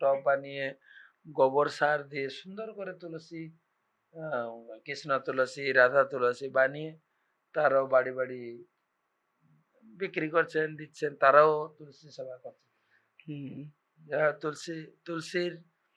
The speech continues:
Speaker 1: ব্যাপারটা হচ্ছে দুটো জিনিস, একটা হচ্ছে ভোগের জন্য আপনার তুলসী লাগবে, ঠাকুর পূজার জন্য তুলসী লাগবে, এটা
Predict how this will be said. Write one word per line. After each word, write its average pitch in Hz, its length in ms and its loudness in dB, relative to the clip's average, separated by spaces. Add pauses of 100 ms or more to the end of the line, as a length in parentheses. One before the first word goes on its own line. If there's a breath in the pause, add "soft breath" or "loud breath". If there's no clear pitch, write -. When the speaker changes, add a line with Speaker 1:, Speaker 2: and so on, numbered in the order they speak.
(380)
Speaker 1:
ব্যাপারটা 143 300 4
হচ্ছে 160 180 4
দুটো 160 320 0
জিনিস, 139 320 -4
একটা 139 300 6
হচ্ছে 156 240 6
ভোগের 135 500 2
জন্য 156 280 2
আপনার 151 320 6
তুলসী 139 400 -4
লাগবে, 139 400 4
ঠাকুর 135 440 0
পূজার 143 300 -6
জন্য 143 160 -12
তুলসী 160 340 -6
লাগবে, 110 380 -2
এটা - 260 -16